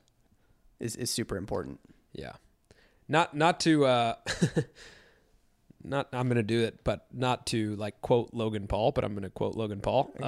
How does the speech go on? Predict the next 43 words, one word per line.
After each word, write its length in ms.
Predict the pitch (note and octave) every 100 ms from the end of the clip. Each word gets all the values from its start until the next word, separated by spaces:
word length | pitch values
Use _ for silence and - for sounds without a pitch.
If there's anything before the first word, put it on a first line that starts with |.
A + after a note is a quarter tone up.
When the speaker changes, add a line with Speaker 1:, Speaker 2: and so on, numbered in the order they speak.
| G#2+
Speaker 1:
I 60 | B2
don't 100 | F3+
think 120 | E3+
you 80 | C3
can 120 | A2+
say 240 | - A2+
not 380 | G2+ G#2 A#2+ -
to 60 | -
do 200 | G#2 A2+
it 140 | C3
and 100 | -
then 140 | A2 A2
to 60 | C3+
Speaker 2:
and 80 |
Speaker 1:
do 60 | B2+
Speaker 2:
then 60 | A#2
Speaker 1:
it. 40 |
Speaker 2:
do 140 | G#2+ A2
it. 140 | -
That's, 140 | B2+ A#2
Speaker 1:
Yeah. 200 | G2+ G2 - _ _
Speaker 2:
okay, 220 | C3 B2
so 160 | G2 B2
Speaker 1:
You 80 | A#2
should 120 | D#3
just 160 | C#3+ -
say, 240 | A#2+ A2+ - _ _
to 120 | -
quote 600 | - - - G3 G3 A#2+ -
Speaker 2:
Okay, 180 | E3
this 180 | C#3 F3+
is 100 | G#3
not 220 | F3+ F#3 -
something 320 | F3 D#3 C#3
that 120 | C3
I'm 120 | B2+
gonna 140 | B2+ B2+
do 160 | A#2 A2+
often 440 | A#2+ - B2 G#2
on 160 | G#2+ A2
this 120 | G#2+
<laughs> 120 | -
podcast, 680 | A#2+ C#3+ D3 A2+ G#2+ -